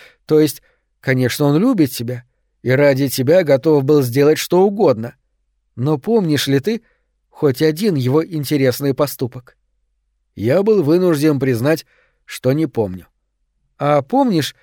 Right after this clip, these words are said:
чем он зарабатывал на жизнь?» Я был вынужден признать, что не помню и этого.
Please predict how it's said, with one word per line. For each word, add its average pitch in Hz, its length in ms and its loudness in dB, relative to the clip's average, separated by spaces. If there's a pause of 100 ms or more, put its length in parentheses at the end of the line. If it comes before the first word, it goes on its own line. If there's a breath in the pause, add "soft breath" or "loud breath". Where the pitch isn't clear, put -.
(320)
чем 180 300 0
он 180 140 0
зарабатывал 160 800 2
на 156 180 0
жизнь?» 120 340 -4 (800)
Я 117 240 0
был 131 220 2
вынужден 131 560 2
признать, 123 480 -2 (480)
что - 240 -4
не 123 140 0
помню 135 500 -2
и 156 120 -4
этого. 117 360 -6